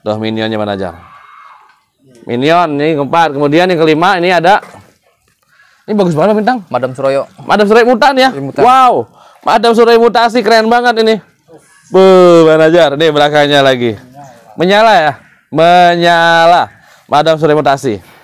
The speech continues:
Speaker 1: Ini yang kelima. Nah, yang kelima. Kemudian
Speaker 2: Eh, bentar, bentar.
Speaker 1: ada apa lagi yang keenam nih?
Speaker 2: Ah, ini. Widuri Blorok, tapi
Speaker 1: Widuri Blorok.
Speaker 2: yang tulang merah.
Speaker 1: Widuri Blorok, ini tulang merah.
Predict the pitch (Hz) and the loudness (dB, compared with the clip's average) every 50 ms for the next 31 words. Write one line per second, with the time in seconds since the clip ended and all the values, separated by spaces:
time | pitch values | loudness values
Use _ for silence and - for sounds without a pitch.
0 | _ _ _ _ - 214 247 262 262 254 226 233 247 247 240 254 240 175 - - | _ _ _ _ -6 -4 -2 0 -2 0 0 0 0 2 2 0 0 -2 -4 -8
1 | - - - _ _ _ _ _ _ _ _ _ 107 135 160 165 165 170 180 185 | -18 -20 -20 _ _ _ _ _ _ _ _ _ -2 0 0 0 0 0 0 0
2 | 202 175 160 160 180 190 180 190 220 233 247 254 240 196 - _ _ _ _ _ | 0 -2 -4 -2 -4 -2 0 2 2 2 0 -2 -6 -14 -16 _ _ _ _ _
3 | _ _ _ _ _ _ _ _ _ _ _ _ _ _ _ _ - 92 135 139 | _ _ _ _ _ _ _ _ _ _ _ _ _ _ _ _ -16 -14 -12 -12
4 | 135 143 151 143 139 143 143 143 135 - - 156 165 170 180 175 170 175 180 175 | -10 -10 -10 -12 -12 -12 -10 -10 -10 -4 -2 -2 0 2 2 2 4 2 2 2
5 | 170 - - - - - - 143 165 165 170 190 214 214 196 190 196 202 214 220 | 0 -2 -4 -10 -10 -8 -4 -2 0 0 2 0 0 0 0 0 0 0 0 -2
6 | 254 254 240 - _ _ - 196 190 185 185 180 180 180 180 185 190 175 151 131 | -2 -4 -6 -14 _ _ -12 -10 -8 -6 -6 -6 -6 -6 -8 -8 -8 -10 -10 -12
7 | 117 _ _ _ _ _ _ _ _ _ _ _ _ _ _ _ _ _ _ _ | -16 _ _ _ _ _ _ _ _ _ _ _ _ _ _ _ _ _ _ _
8 | _ _ - 151 147 _ _ _ 185 175 160 156 156 160 160 151 156 160 165 185 | _ _ -20 -20 -20 _ _ _ -12 -10 -8 -8 -8 -8 -6 -4 -4 -2 -2 -4
9 | 175 - - 151 208 214 185 165 185 190 196 202 220 226 190 165 175 175 - - | -4 -4 -2 0 0 0 0 2 2 2 2 2 2 2 2 2 2 2 0 -2
10 | 139 139 139 131 139 131 131 131 131 131 127 123 - _ _ _ _ _ _ _ | -4 -8 -12 -10 -10 -10 -8 -8 -8 -8 -8 -10 -12 _ _ _ _ _ _ _
11 | _ _ - 143 170 175 196 185 202 165 170 175 190 214 185 156 180 185 185 175 | _ _ -4 -2 2 2 2 2 2 2 2 2 0 0 -2 0 -2 0 0 0
12 | 175 170 165 156 143 135 147 180 196 165 | 0 0 0 0 0 0 -2 -4 -4 -10